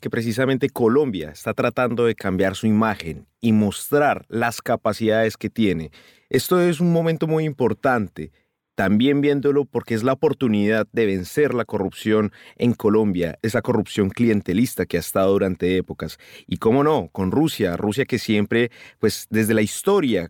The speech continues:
con Francisco de Miranda, que tomó la bandera de Colombia en base a la bandera rusa, y esa se llevó en la batalla de Boyacá, ahí, en Tunja. Ahora es el momento que precisamente un ruso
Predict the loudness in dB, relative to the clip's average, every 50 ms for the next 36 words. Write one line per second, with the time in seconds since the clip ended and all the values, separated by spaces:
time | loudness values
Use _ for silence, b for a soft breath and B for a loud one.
0 | _ -4 -2 -2 -2 0 0 0 0 0 0 -2 -4 -2 0 0 2 2 2 2
1 | 2 2 0 0 -2 -4 -6 -6 -8 -8 -6 -2 0 0 2 2 2 2 2 2
2 | 0 0 2 2 2 2 2 0 -2 B B B B B B -8 -2 -2 -2 0
3 | 2 2 2 4 4 4 2 2 0 0 0 -2 -2 -6 _ _ _ -4 0 2
4 | 2 4 2 2 0 0 0 0 0 0 0 0 0 0 0 0 0 -2 -2 -2
5 | -2 -2 -4 -4 _ 0 0 2 2 0 -2 -4 -2 -2 0 0 2 2 2 2
6 | 0 0 0 0 0 0 0 -2 -2 -2 -2 0 0 2 2 0 0 0 0 -2
7 | -6 -4 -2 -2 -2 -2 B B B B -2 0 2 2 0 0 -4 _ _ -2
8 | 0 0 0 0 0 0 0 0 0 -4 -8 -10 B B B B 0 2 2 2
9 | 2 0 0 0 0 0 0 0 0 0 -2 -2 -2 -2 -4 -2 -2 0 0 0
10 | -2 -2 -2 -2 -2 0 0 0 2 2 2 0 0 0 -2 -4 -4